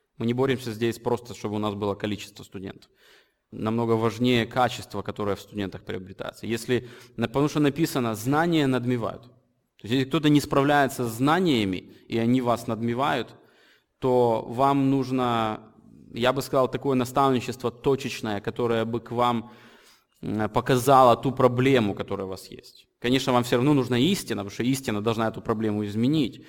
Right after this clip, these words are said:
Но если вы уже с нами тут пожили какое-то время, и вы видите, как у вас надмение и критицизм растет,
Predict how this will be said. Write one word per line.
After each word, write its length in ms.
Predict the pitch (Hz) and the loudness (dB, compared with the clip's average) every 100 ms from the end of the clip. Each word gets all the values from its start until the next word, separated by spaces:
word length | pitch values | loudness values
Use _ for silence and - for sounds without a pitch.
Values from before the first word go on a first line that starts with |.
| - - _ - | -20 -20 _ -4
Но 220 | 117 117 | 0 2
если 320 | 120 127 139 | 2 2 2
вы 120 | 131 | 2
уже 160 | 131 123 | 0 -2
с 60 | 123 | -2
нами 200 | 127 120 | -2 -2
тут 180 | 120 | -4
пожили 360 | 131 117 151 175 | -4 -2 0 0
какое-то 480 | - 120 117 110 107 | -2 -4 -2 -2 -4
время, 420 | 107 107 104 107 - - _ _ - | -2 -2 -2 -6 -10 -20 _ _ -4
и 60 | 117 | 0
вы 140 | 123 | 2
видите, 360 | 131 131 117 117 | 0 0 -2 -4
как 180 | 113 | -4
у 60 | 120 | 2
вас 240 | 120 117 | 4 4
надмение 580 | 120 110 123 123 110 104 | 0 -2 0 2 2 0
и 40 | 101 | -2
критицизм 760 | 117 107 120 - 202 190 135 | -6 -6 -6 -2 0 2 0
растет, 540 | 110 - - - - | 0 -4 -14 -16 -18